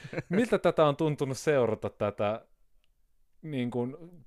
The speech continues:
keskitytään nyt tähän Yhdys-, Yhdysvaltojen näkökulmaan, että miltä, mikä, mikä siellä, niinku, tilanne on?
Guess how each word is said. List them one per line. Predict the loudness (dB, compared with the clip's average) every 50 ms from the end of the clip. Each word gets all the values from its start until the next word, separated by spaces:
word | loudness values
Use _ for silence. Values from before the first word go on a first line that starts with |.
| _ -20 -2
keskitytään | 0 0 0 0 -4 -8 -6 0 2 4 4 2
nyt | 0 0
tähän | 0 2 4 4 4
Yhdys-, | 4 4 2 0 -2 2
Yhdysvaltojen | 4 4 4 4 2 -2 0 2 4 4 4 2 0 0 0 0 -2 -2 -6 -6
näkökulmaan, | -4 -2 -2 -2 -2 -6 -6 -4 -6 -6 -4 -4 -4 -2 -2 -2
että | -2 -2 -4
miltä, | -4 -4 -4 -6 -8 -8 -14 -16 -16 -16 -16 -18 -20 -20 -20
mikä, | -18 -12 -8 -8 -4 -2 -2 -2 -2
mikä | -2 -6 -4 -4 -4
siellä, | -2 0 0 0 0 0 -4
niinku, | -8 -10 -12 -10
tilanne | -8 -8 -6 -6 -6 -8 -8 -14 -18
on? | -18 -18